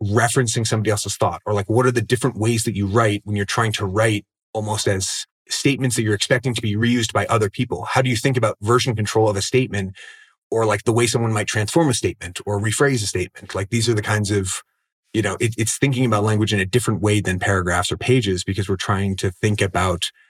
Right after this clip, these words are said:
how to create an object where you're not gonna have to read the entire history of a Slack channel when you go into it to get up to speed on what the group knows.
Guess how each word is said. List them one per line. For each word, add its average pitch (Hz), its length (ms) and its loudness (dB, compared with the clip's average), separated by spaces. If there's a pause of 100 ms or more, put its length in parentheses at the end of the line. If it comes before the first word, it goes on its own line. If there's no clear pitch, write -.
(160)
how 104 180 2
to 101 100 0
create 107 640 2 (360)
an 104 80 -4
object 107 680 0
where 101 440 0 (400)
you're 113 120 -2
not 113 140 0
gonna 113 120 2
have 110 60 -2
to 117 100 4
read 107 460 0 (440)
the 110 80 -4
entire 107 340 0
history 117 480 2
of 101 80 -2
a 98 80 -2
Slack 110 400 0
channel 98 380 -2
when 98 100 -2
you 98 260 -4
go 98 200 -2
into 117 300 2
it 95 140 2 (120)
to 113 100 0
get 107 140 2
up 104 140 -2
to - 80 -2
speed 143 260 2
on 110 80 2
what 101 100 0
the - 80 -4
group 95 240 0
knows. 104 480 2